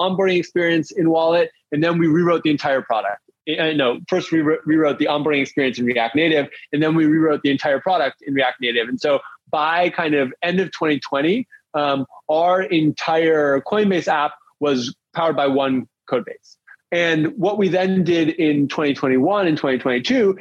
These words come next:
is we took out all the infrastructure that we used to build that app. So the design system, which powers the U I,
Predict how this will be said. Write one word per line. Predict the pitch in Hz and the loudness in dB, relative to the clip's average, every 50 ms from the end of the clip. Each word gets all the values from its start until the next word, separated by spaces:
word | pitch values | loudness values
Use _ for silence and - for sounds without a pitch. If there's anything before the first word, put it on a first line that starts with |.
| - - - | -8 -8 -2
is | 151 156 151 135 | -2 0 0 2
we | 151 151 | 0 0
took | 151 226 247 247 | 0 -2 0 0
out | 254 208 | 2 2
all | 185 170 151 | 2 2 0
the | 147 147 | 0 0
infrastructure | 170 180 - 175 151 - 143 120 - - - 123 113 107 113 135 - _ _ _ - | -2 -2 -2 -4 -4 -2 -2 -2 -2 -4 -4 -2 -2 0 -2 -4 -8 _ _ _ -4
that | 143 143 139 | -2 0 2
we | 135 | 2
used | 131 139 156 165 156 - - | 4 4 4 2 2 0 -2
to | 143 | -4
build | 120 151 147 143 135 120 | 0 0 0 0 0 0
that | 123 113 110 107 - - - | 0 0 0 -2 -2 -4 -4
app. | 110 101 - - _ - | -4 -4 -4 -6 _ -8
So | - 135 127 127 127 | -4 0 0 0 0
the | 123 135 127 | 0 0 0
design | 135 135 135 165 165 170 165 147 | 0 0 0 0 0 0 -2 -2
system, | - 127 - - 120 110 | -4 -6 -6 -6 -6 -4
which | 113 117 - - | -4 -6 -6 -4
powers | - 123 123 127 127 117 110 | -2 0 0 0 0 0 0
the | 131 131 | 2 2
U | 131 139 147 | 4 4 4
I, | 151 151 147 139 127 113 110 104 98 | 2 2 2 0 0 0 0 -2 -2